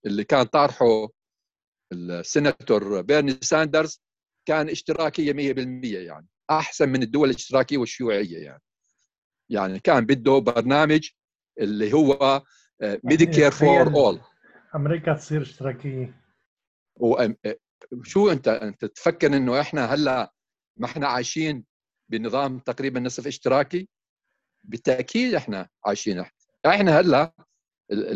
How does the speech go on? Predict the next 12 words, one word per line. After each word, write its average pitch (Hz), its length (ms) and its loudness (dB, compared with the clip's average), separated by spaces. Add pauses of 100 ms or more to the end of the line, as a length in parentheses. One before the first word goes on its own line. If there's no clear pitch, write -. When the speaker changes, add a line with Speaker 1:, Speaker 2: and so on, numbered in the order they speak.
(120)
Speaker 1:
ال-، 104 160 -2
ال-، 98 300 -6
ال-، 92 720 -8 (500)
ال-، 95 200 -2
النظام 139 560 2
الصحي 139 840 0 (240)
ما 165 160 2
موجود 185 420 0
فيه 185 140 -4
بالعالم 170 360 0
كله، 233 340 -6
يعني. 92 220 -12